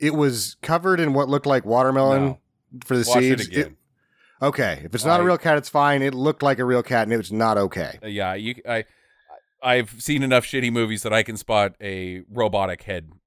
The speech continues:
Speaker 2: moving at any point in time. It doesn't move correctly. If it was a real cat, yeah, it would be, like,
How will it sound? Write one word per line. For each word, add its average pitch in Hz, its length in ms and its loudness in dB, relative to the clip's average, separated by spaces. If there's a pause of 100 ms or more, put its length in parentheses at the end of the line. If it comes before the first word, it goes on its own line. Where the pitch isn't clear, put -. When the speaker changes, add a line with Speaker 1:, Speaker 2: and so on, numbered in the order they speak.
(120)
Speaker 2:
moving 82 500 -16
at 92 240 -14
any 90 220 -14
point 85 280 -16
in 78 40 -20
time. 76 300 -20
It 76 100 -20
doesn't 85 420 -12
move 92 400 -8 (440)
correctly. 80 520 -12 (280)
If 190 180 2
it 196 100 4
was 196 220 6
a 160 60 -4
real 123 180 2
cat, 101 240 -6
yeah, 104 220 -2
it 90 160 -12
would 92 180 -10
be, 85 320 -16 (480)
like, 92 200 -14